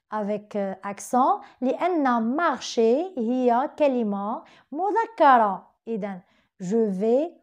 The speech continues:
au marché. Ce matin, je vais au marché. هذا الصباح أنا ذاهبة إلى السوق. Donc,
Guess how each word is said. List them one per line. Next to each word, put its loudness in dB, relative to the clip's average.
au 4
marché. 0
Ce -4
matin, -4
je -4
vais -2
au 4
marché. 2
هذا 6
الصباح -2
أنا -6
ذاهبة 2
إلى -2
السوق. 4
Donc, -14